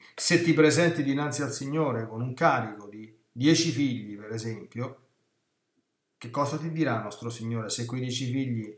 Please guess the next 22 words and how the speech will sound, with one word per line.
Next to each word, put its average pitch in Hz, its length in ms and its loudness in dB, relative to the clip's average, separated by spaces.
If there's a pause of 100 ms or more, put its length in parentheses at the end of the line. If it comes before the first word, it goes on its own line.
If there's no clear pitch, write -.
(440)
li 110 100 -6
hai 110 100 -2
fatti 120 800 -2
con 117 220 -10
tanti 117 320 -6
sacrifici, 110 580 -8
con 107 140 -12
tante 117 240 -8
sofferenze, 123 840 -4 (380)
li 139 140 4
hai 156 280 10
educati 165 680 6
anzitutto 143 800 0
alla 117 220 0
fede, 98 540 -4 (840)
dandogli 110 760 -6
la, 107 140 -10
dando 123 260 -4
la 110 120 -4
vita 175 260 -2
per 110 140 -10
questo, - 300 -8